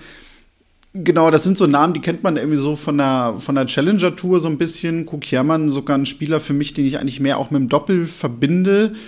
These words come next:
Da war dann am Samstag sogar auch bei.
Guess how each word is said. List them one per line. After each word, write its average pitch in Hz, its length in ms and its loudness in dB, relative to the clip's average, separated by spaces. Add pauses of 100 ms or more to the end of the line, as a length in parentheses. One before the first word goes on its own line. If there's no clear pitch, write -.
(920)
Da 135 260 2 (480)
war 143 160 2
dann 160 160 2
am 131 100 4
Samstag 151 300 0
sogar - 240 -6
auch 127 120 -4
bei. 147 340 0